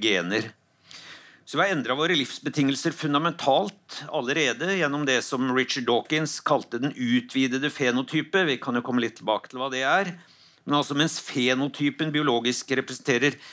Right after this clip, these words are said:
genenes produkt, eh, både kroppslig og mentalt,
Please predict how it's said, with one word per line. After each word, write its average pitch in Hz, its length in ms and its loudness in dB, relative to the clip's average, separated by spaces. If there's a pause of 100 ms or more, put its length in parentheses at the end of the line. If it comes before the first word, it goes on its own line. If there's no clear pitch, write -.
(200)
genenes 131 540 0
produkt, - 800 0 (560)
eh, 147 140 2
både 139 260 0
kroppslig 131 500 -2
og 127 60 0
mentalt, 156 720 0